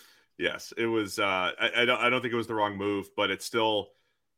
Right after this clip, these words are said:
a heartbreaker for the Raiders. You're talking Amik Robertson, uh, Robertson with the, the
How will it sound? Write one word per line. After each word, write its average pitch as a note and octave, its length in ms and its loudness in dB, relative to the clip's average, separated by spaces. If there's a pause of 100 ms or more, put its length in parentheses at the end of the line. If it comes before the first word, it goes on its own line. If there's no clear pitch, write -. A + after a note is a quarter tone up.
(100)
a A2+ 100 6
heartbreaker F#2+ 720 4
for G2+ 240 -2
the F2+ 100 -2
Raiders. E2+ 400 0
You're G2 80 -6
talking F#2+ 500 -2
Amik G2 280 -6
Robertson, A2 580 2
uh, G#2+ 60 2
Robertson G#2+ 480 2
with G2+ 160 -2
the, F2+ 360 0
the F2 280 -2